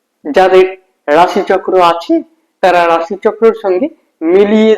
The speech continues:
দেখলেই বুঝতে পারবেন কোনটা আপনার ক্ষেত্রে সাপোর্ট করবে। কর্কট লগ্নের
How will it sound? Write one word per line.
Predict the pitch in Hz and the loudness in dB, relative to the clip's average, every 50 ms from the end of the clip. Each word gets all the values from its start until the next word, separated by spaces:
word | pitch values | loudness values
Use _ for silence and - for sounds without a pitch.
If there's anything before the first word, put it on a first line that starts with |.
| 170 175 | 0 0
দেখলেই | 180 - _ 202 233 285 320 269 226 | -2 -2 _ 0 4 4 4 4 2
বুঝতে | 214 185 - 185 180 - | 0 0 0 0 2 2
পারবেন | 165 156 151 143 151 180 285 330 - _ _ _ _ _ _ _ _ _ _ _ _ _ _ _ _ _ _ _ _ _ - | 2 0 2 0 0 0 0 -4 -4 _ _ _ _ _ _ _ _ _ _ _ _ _ _ _ _ _ _ _ _ _ 0
কোনটা | 175 170 165 156 143 - 285 269 294 - - _ _ _ _ _ _ _ _ _ _ _ _ _ _ - | 2 2 4 2 0 -2 -4 -4 -4 -8 -16 _ _ _ _ _ _ _ _ _ _ _ _ _ _ 0
আপনার | 180 170 - - 165 156 147 - - - | 0 0 0 0 -2 -2 -2 -6 -10 -10
ক্ষেত্রে | - 160 156 - _ 240 311 370 - _ _ _ _ _ _ _ _ _ _ _ _ _ _ _ _ _ _ - | -10 -10 -10 -6 _ -6 -6 -6 -8 _ _ _ _ _ _ _ _ _ _ _ _ _ _ _ _ _ _ -10
সাপোর্ট | - - 196 - - 135 123 120 - - _ | -4 -2 -2 -2 -2 -4 -4 -6 -8 -12 _
করবে। | 120 110 110 104 113 - _ _ _ _ _ _ _ _ _ _ _ _ _ _ _ _ _ _ _ _ _ _ _ _ _ _ _ _ _ _ _ _ _ _ _ _ _ _ _ _ _ _ _ _ _ _ _ | -12 -12 -12 -16 -20 -20 _ _ _ _ _ _ _ _ _ _ _ _ _ _ _ _ _ _ _ _ _ _ _ _ _ _ _ _ _ _ _ _ _ _ _ _ _ _ _ _ _ _ _ _ _ _ _
কর্কট | - 190 202 220 220 330 - 311 302 285 285 302 | 2 2 2 2 2 0 0 0 0 2 4 4
লগ্নের | 311 311 269 277 285 302 302 311 | 4 4 6 6 4 4 2 0